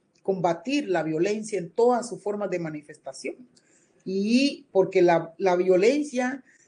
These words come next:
está corroyendo la sociedad. Y si nosotros, eh, vemos lo que está pasando a nivel de América Latina, es una violencia generalizada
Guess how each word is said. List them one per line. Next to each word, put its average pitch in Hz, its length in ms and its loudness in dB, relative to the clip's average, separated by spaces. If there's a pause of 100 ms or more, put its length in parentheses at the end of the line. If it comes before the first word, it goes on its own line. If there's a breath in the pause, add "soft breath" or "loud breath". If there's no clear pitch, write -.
(120)
está 226 800 0 (480)
corroyendo 202 760 2
la 170 180 -6
sociedad. 165 680 -10 (420)
Y 196 120 -14
si 214 140 -16
nosotros, 208 680 0 (160)
eh, 190 120 -12
vemos 247 460 0
lo 196 160 -4
que 165 80 -12
está 190 180 -10
pasando 214 380 -10
a - 20 -12
nivel 185 260 -8
de 214 80 -8
América 208 400 -10
Latina, 196 560 -10 (360)
es 202 220 -8
una 269 180 -8
violencia 226 800 -4
generalizada 190 1000 -6